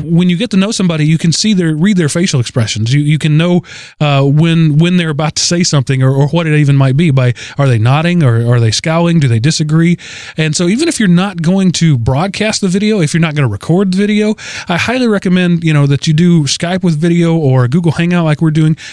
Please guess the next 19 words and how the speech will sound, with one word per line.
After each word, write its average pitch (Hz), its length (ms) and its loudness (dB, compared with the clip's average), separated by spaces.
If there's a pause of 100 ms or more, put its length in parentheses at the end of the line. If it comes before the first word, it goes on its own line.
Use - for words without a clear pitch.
just - 180 -2
so 269 100 -4
that 226 200 -6
you 170 80 -4
can 147 160 -2
see 196 380 0 (300)
your 151 120 2
hosts, 147 640 -2
uh, 131 260 2
and 143 180 2
your 135 120 2
guest. 151 400 -4
It 147 120 0
makes 165 360 0
the 147 160 -4
entire 175 420 -2
interaction 143 540 0
much 143 280 0
more, 139 380 2